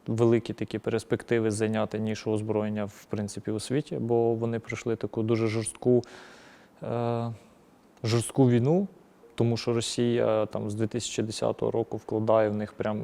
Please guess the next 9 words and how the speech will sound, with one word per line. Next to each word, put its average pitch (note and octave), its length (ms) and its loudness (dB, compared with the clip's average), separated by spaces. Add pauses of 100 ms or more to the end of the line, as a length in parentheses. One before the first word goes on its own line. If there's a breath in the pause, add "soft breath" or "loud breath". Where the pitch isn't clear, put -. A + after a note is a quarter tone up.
ціла A2 240 0
програма A2 600 -2 (420 loud breath)
розробки A2 720 0 (160)
реб D#3+ 180 4
напрямку C#3+ 580 -2 (440 loud breath)
було, C3 420 4
і A2 840 2
якби G#2 300 0
реб A#2+ 200 4